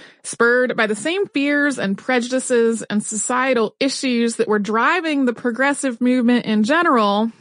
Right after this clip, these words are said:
the eugenics movement in the United States focused on identifying, sequestering, and even sterilizing people who were deemed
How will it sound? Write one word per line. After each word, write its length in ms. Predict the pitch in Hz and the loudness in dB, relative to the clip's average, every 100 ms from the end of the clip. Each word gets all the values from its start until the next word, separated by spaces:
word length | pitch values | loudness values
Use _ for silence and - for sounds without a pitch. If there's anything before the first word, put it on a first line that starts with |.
| - | -6
the 100 | 233 | -2
eugenics 540 | 240 240 277 294 269 | 0 0 0 0 0
movement 380 | 254 247 240 - | -2 0 0 0
in 100 | 226 | 2
the 80 | 220 | 4
United 400 | 214 208 202 202 | 2 2 -2 -4
States 420 | - 214 - - - - - - - | -2 -2 -2 -12 -18 -20 -20 -10 -2
focused 380 | 262 277 262 | 0 0 0
on 160 | 262 240 | 0 0
identifying, 1040 | 220 214 226 233 254 - 233 226 220 214 226 | 0 0 2 2 2 0 0 2 2 2 0
sequestering, 960 | 240 - 220 214 - 214 214 208 202 | -2 -2 0 0 -2 0 0 0 0
and 100 | 208 | 0
even 380 | 240 220 226 214 | 2 2 2 0
sterilizing 960 | - - 349 349 269 226 214 208 214 208 | -2 -2 0 2 2 2 0 0 -2 -2
people 380 | 214 208 214 | -2 0 0
who 160 | 214 226 | 0 0
were 120 | 214 | 0
deemed 380 | 196 214 202 | 0 0 2